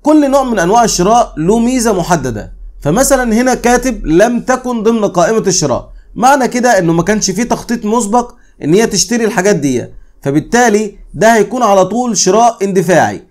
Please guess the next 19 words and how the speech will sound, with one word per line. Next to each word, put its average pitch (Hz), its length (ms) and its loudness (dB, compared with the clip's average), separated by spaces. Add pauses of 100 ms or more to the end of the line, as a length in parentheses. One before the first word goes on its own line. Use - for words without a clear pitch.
(500)
أي 285 280 2
شراء 185 580 2
بيكون 165 540 0
غير 240 220 2
مخطط 240 520 -2
له 254 340 -2 (340)
هو 247 140 4
شراء 214 340 2
اندفاعي، 143 600 0 (640)
زي 226 280 2
بكاء 196 280 2
الطفل 180 340 0
على 151 220 2
سلعة 175 360 4
أو 139 200 2
لعبة 165 340 2
معينة 190 520 2
فالأب 147 720 0
يشتريها، 202 760 0